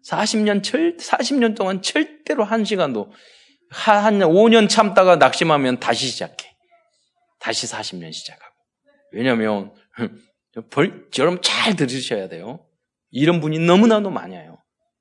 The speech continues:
이런 새로운 시작은 하지 않는 게 좋아요. 새로운 시작을 하고 그러다 보니까 이렇게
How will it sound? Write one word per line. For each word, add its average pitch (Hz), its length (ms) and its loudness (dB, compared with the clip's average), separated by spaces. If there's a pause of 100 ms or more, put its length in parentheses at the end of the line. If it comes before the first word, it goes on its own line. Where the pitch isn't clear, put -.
(400)
이런 208 320 6
새로운 208 340 2
시작은 143 340 -2
하지 165 340 -4
않는 104 220 -8
게 104 80 -10
좋아요. 78 400 -18 (1160)
새로운 160 340 -4
시작을 - 360 -4
하고 107 140 -8
그러다 104 220 -6
보니까 95 500 -10 (440)
이렇게 101 600 -10